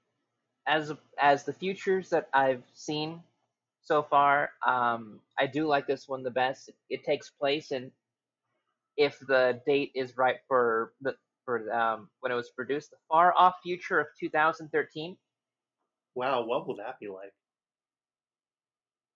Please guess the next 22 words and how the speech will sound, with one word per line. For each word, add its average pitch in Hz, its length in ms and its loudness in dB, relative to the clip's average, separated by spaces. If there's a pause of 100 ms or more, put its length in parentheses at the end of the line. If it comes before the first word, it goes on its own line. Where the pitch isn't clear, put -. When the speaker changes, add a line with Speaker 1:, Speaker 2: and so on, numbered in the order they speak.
(580)
Speaker 1:
And, 147 420 0
Speaker 2:
In 131 140 -4
Speaker 1:
um, 139 280 2
Speaker 2:
years 120 160 -6
ago. 104 340 -6 (760)
Speaker 1:
my 190 380 -2
highlight 165 640 0
favorite 131 340 -4
point 127 380 -8 (120)
is 120 720 -8 (720)
Bart 139 320 2
getting 135 240 -4
called 127 300 -4
a 123 40 -4
racist 123 520 -8
cracker 120 420 -8
and 120 140 -12
then 117 280 -12
kicked 120 220 -12
in 117 60 -20
the 113 100 -14
face. 147 460 -12